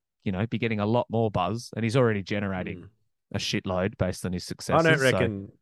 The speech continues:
Speaker 2: I don't reckon Dusty's ever kicked fifty goals in a season.
Speaker 1: Nah, I don't think he has either. So,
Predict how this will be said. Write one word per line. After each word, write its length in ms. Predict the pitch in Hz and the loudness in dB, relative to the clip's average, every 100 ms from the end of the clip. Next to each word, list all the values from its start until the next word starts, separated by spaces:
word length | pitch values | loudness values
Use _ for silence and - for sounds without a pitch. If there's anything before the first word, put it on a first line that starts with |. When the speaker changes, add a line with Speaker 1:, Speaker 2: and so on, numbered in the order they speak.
| _ - | _ -4
Speaker 2:
I 80 | 151 | 0
don't 120 | 143 | 0
reckon 280 | 123 107 92 | 0 -2 0
Dusty's 440 | 110 113 - 98 | 0 0 -4 -4
ever 180 | 95 87 | -4 -4
kicked 240 | - 104 | -8 -10
fifty 340 | - 110 - 87 | -6 -6 -6 -4
goals 300 | 95 98 90 | -2 -2 -4
in 60 | 85 | -8
a 40 | |
season. 440 | - 98 95 76 90 _ _ _ - | -8 -8 -6 -8 -14 _ _ _ 0
Speaker 1:
Nah, 200 | 147 123 - - | 0 0 -4 -8
I 100 | - | -4
don't 120 | 117 90 | -4 -4
think 100 | 90 | -6
he 60 | |
has 160 | 92 95 | -4 0
either. 280 | 120 110 78 _ _ | 0 0 -6 _ _
So, 380 | - 98 90 | -4 -2 -2